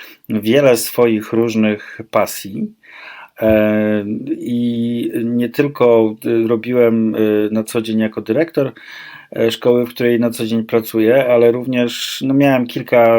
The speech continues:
udanych lekcji, które opisałem na doklasy P L. Miałem kilka ciekawych spotkań, e, i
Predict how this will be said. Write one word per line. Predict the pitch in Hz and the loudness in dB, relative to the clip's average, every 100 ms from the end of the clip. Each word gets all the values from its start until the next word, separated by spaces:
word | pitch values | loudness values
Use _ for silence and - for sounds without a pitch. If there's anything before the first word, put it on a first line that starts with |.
| 110 | 2
udanych | 117 113 117 117 117 113 110 | -4 -8 2 2 4 0 -2
lekcji, | 113 113 - - | -4 -4 -8 -16
które | - 113 | -4 -2
opisałem | 107 110 - 110 107 104 | -2 -4 -8 -4 -4 -4
na | 104 | -4
doklasy | 107 - 104 - 104 | -6 -4 -4 -4 -8
P | 107 107 104 | -6 -4 -4
L. | 107 | -4
Miałem | 117 123 113 | -2 -2 -4
kilka | 110 113 117 110 110 - - - - | -6 -4 0 0 -2 -12 -18 -20 -12
ciekawych | - 120 120 110 - | -6 0 2 2 -2
spotkań, | - 117 - 147 165 151 - | -4 -4 -2 -4 -2 -4 -6
e, | - 113 113 113 | 0 4 4 4
i | 110 - 220 226 220 202 190 165 | 2 -4 -8 -4 -4 -4 -4 -6